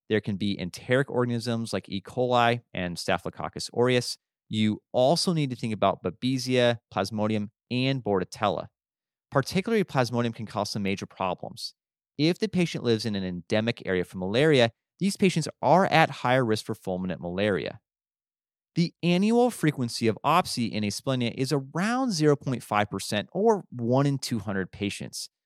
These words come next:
but it's the mortality rate that's the problem. This ranges from ten percent at the lower end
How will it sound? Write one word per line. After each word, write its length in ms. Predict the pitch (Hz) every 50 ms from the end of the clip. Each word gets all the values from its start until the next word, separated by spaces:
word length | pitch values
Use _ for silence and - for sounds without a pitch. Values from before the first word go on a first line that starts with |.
| _ _
but 120 | - 160 165
it's 120 | 156 -
the 80 | - 156
mortality 640 | 147 143 139 - - - - 190 208 233 233 165
rate 220 | 123 120 113 - -
that's 180 | 104 - -
the 80 | - 95
problem. 560 | _ - - 110 107 104 - - - - - _ _ _ _ _ _ _ -
This 220 | 196 226 220 -
ranges 380 | 196 180 170 165 170 160 - - _ _
from 400 | - 131 117 107 101 101 98 98
ten 320 | - - - 170 180 175
percent 340 | - 165 147 - - 147 123
at 80 | 117 -
the 80 | 113
lower 260 | 110 127 135 139 135 127
end 240 | 135 135 131 123